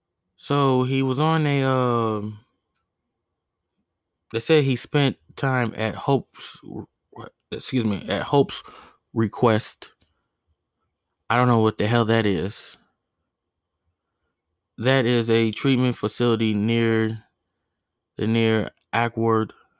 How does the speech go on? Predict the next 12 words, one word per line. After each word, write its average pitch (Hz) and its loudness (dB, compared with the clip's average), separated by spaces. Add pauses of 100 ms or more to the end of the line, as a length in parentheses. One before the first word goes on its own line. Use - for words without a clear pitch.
(280)
and 98 -4
down 107 0
on 104 0
the 98 -2
road 107 0
from 101 -4
the 95 -4
first 107 -4
bar 101 0 (300)
where 95 -4
he 101 -2
attacked. - -6